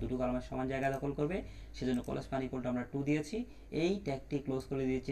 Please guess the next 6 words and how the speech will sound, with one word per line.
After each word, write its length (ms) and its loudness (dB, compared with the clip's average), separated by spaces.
টিএস 320 2
ট্যাগ। 160 2
এরপর 220 10
আবার 180 6
প্রথম 260 2
রো 60 2